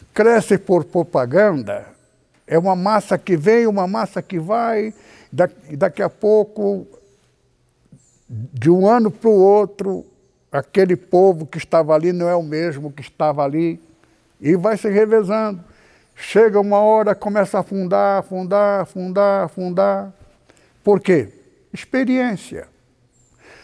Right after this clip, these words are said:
A verdadeira igreja, eu conheço irmãos analfabeto, ele só tinha uma coisa:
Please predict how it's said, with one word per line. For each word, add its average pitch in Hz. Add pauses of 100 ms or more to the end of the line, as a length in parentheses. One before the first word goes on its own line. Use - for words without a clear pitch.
A 165
verdadeira 226
igreja, 165
eu 160
conheço 214
irmãos 156
analfabeto, 196 (1000)
ele 214
só 240
tinha 269
uma 349
coisa: 156